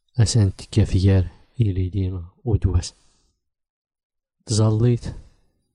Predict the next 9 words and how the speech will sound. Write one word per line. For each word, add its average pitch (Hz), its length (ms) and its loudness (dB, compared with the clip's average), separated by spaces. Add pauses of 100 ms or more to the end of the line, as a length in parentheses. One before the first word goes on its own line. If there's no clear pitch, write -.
(1600)
كرياتيان 101 680 2
وحدوت. 101 600 0 (1500)
أن 98 180 4
خطتيا 98 720 0 (260)
يا 107 100 0 (100)
تزلّيت. 95 560 0 (1080)
لي 98 300 2
داريان 95 520 4
درك. - 280 -2